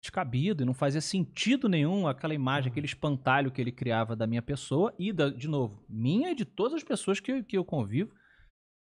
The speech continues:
Speaker 1: É, ele pintava como se fôssemos a S S nazista, entendeu?
Speaker 2: Caramba.
Speaker 1: E aí a, a juíza, é, é, <laughs> foi contra o cara, né? E aí ele começou a se,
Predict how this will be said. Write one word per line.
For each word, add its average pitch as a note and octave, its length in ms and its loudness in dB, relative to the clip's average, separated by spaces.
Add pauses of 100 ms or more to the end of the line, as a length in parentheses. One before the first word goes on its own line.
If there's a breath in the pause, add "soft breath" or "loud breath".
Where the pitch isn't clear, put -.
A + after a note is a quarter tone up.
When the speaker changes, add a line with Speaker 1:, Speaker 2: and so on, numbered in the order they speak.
(120)
Speaker 1:
É, G2+ 280 0
ele A#2 140 -2
pintava C3 440 0
como F#3 160 -2
se A#3 160 -4
fôssemos A3 760 2
a A3 140 6
S F3+ 280 6
S G3 380 8
nazista, F3+ 720 4
entendeu? A2+ 580 -2
Speaker 2:
Caramba. G#2 640 -10
Speaker 1:
E A2+ 140 -2
aí A#2+ 240 4
a, C3+ 80 4 (140)
a D#3 100 0
juíza, D3 440 -2 (720)
é, A2+ 360 -2 (200)
é, A#2 100 -6
<laughs> - 240 -2
foi B2+ 180 0
contra C3 280 0
o D3+ 40 -2
cara, D#3+ 460 6
né? F3 300 2
E D3+ 80 4
aí B2 80 4
ele C3 120 0
começou C3+ 420 -4
a - 20 -2
se, - 180 -16